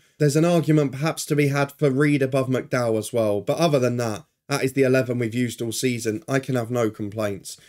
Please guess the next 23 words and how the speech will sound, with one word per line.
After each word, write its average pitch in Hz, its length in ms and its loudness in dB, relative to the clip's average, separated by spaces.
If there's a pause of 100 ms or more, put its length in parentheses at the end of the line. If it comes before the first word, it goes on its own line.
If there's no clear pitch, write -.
(200)
Through 208 180 2
to 208 120 0
the 202 80 4
accolades. 151 720 0
What 160 140 0
have 139 140 2
we 131 100 2
got? 117 400 -2 (100)
Four 233 240 2
Manager 165 400 0
of 135 60 2
the 131 80 2
Month 120 320 -2
awards. 107 440 0 (200)
We 120 80 -2
better 156 260 2
get 131 200 2
Manager 123 380 0
of 113 60 0
the 113 60 -2
Season 113 440 -2
as 107 180 -6
well. 104 320 -2